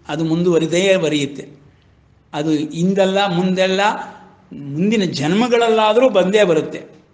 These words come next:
ಅದನ್ನು ನಾವು ನೋಡ್ತಾ ಇದ್ದೀವಿ, ಸಾಕಷ್ಟು ನಿದರ್ಶನಗಳು ಕಾಣಿಸ್ತಾ ಇದೆ. ಸಣ್ಣ ವಯಸ್ಸಿನಲ್ಲಿಯೇ, ಐದು, ಆರನೇ ವಯಸ್ಸಿನಲ್ಲಿಯೇ ಸಂಗೀತ ಜ್ಞಾನ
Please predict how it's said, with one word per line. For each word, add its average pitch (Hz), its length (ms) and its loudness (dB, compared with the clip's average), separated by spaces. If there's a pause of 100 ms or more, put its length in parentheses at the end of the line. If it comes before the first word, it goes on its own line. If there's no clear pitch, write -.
(180)
ಅದನ್ನು 185 300 -2
ನಾವು 165 240 2
ನೋಡ್ತಾ 196 400 0
ಇದ್ದೀವಿ, 156 440 -4 (180)
ಸಾಕಷ್ಟು 180 440 -6
ನಿದರ್ಶನಗಳು 180 680 -2
ಕಾಣಿಸ್ತಾ 151 380 -8
ಇದೆ. - 480 -10 (420)
ಸಣ್ಣ 196 380 -2
ವಯಸ್ಸಿನಲ್ಲಿಯೇ, 196 1040 0 (340)
ಐದು, 233 440 0
ಆರನೇ 196 420 0
ವಯಸ್ಸಿನಲ್ಲಿಯೇ 175 1120 -2
ಸಂಗೀತ 226 480 0
ಜ್ಞಾನ 165 420 -2